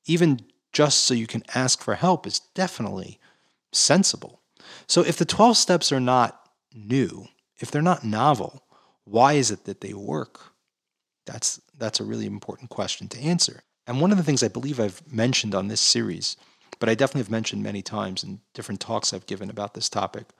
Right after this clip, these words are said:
is that what's most novel about the steps is the order. The order with which it approaches problems and the order with which it applies spiritual solutions. You see, for example,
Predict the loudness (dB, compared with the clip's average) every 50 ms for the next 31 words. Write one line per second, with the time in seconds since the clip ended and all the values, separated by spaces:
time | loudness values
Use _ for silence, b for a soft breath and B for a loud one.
0 | b b b b b b b b b _ 4 6 6 4 2 -2 -8 _ _ _
1 | _ _ -2 0 2 2 0 2 4 6 6 6 6 4 4 4 4 6 6 6
2 | 6 4 2 2 2 0 -2 -2 -2 -2 -2 0 0 0 -2 -2 -2 -4 -6 -4
3 | -6 -6 -6 -6 -6 -6 -6 -6 -6 -8 -10 -16 -20 _ _ _ _ _ _ _
4 | _ _ _ -2 0 2 4 6 6 6 6 4 4 2 -2 -2 -2 -2 -2 -2
5 | -2 -4 -6 -6 -8 -4 -2 -2 -2 -2 -2 -6 -6 -6 -6 -2 0 2 2 2
6 | 2 0 0 -2 0 0 0 -2 -2 0 0 0 0 0 2 2 2 2 2 0
7 | -2 -4 -4 -4 -4 -4 -4 -4 -8 -8 -8 -8 -8 -8 -10 -6 -2 2 4 4
8 | 4 2 0 0 -2 -2 0 0 -2 -2 -2 -4 -6 -6 -6 -8 -6 -4 -2 -2
9 | -2 -2 -6 -8 -10 -10 -10 -10 -10 -8 -8 -8 -10 _ _ _ _ _ _ _
10 | _ _ _ -4 0 0 0 0 0 0 0 0 0 0 -2 -2 -4 -4 -6 -8
11 | -8 -10